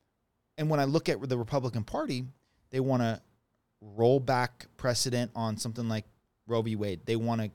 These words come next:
cut taxes. That, that's the, that's the holy grail of Republican Party. And I will admit,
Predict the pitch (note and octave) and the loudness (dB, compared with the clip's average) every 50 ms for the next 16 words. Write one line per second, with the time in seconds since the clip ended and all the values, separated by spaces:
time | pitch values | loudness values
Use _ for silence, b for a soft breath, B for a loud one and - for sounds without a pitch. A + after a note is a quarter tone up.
0 | _ _ _ _ _ _ _ _ _ _ _ _ _ _ _ _ _ _ _ _ | _ _ _ _ _ _ _ _ _ _ _ _ _ _ _ _ _ _ _ _
1 | _ _ _ _ _ _ _ _ _ _ _ _ - - D#3 - - - C3+ A2+ | _ _ _ _ _ _ _ _ _ _ _ _ -4 -4 -4 -4 -2 -4 -4 -4
2 | G2+ - - - - A2+ - - - B2+ B2 A#2+ - - B2 A#2 A#2 - - - | -4 -6 -8 -10 -10 -10 -14 -6 -2 -2 -2 -2 -2 -4 -4 -4 -4 -6 -2 -2
3 | C3 G#2+ - _ - A#2+ A#2+ - - - - A2+ G#2 - - C#3+ C#3+ C#3 C#3 B2 | -4 -4 -4 _ -6 -6 -6 -6 -6 -4 -2 -2 -2 -2 -6 -4 -4 -4 -6 -6
4 | B2+ C3 B2+ B2 A#2+ A#2 A2+ G#2+ A#2 G#2 - A2+ A2 A2 A2+ G#2+ A#2 A2+ A2 - | -4 -4 -2 -2 -2 -2 -4 -6 -8 -10 -8 -8 -8 -8 -8 -8 -8 -8 -8 -8
5 | - A#3 E3 - - _ _ _ _ _ _ _ _ _ _ b b b b b | -8 -8 -10 -12 -14 _ _ _ _ _ _ _ _ _ _ b b b b b
6 | b b b _ _ _ _ _ C3+ B2+ B2+ B2 A#2+ A#2 A#2 - - _ _ _ | b b b _ _ _ _ _ 0 0 2 2 2 0 -2 -6 -12 _ _ _
7 | _ _ _ _ _ _ _ _ _ _ _ _ _ _ _ _ _ _ _ _ | _ _ _ _ _ _ _ _ _ _ _ _ _ _ _ _ _ _ _ _
8 | _ _ _ _ _ _ _ _ _ _ _ _ _ _ _ _ _ _ _ _ | _ _ _ _ _ _ _ _ _ _ _ _ _ _ _ _ _ _ _ _
9 | _ _ _ _ _ _ _ _ _ _ _ _ D3+ F3+ G3 G3+ G#3+ G#3+ G3+ G3 | _ _ _ _ _ _ _ _ _ _ _ _ 8 8 8 8 8 6 6 6
10 | D#3 C3 D3 E3 F3 D#3 A2+ - - - - | 4 4 2 4 4 4 4 2 -4 -14 -16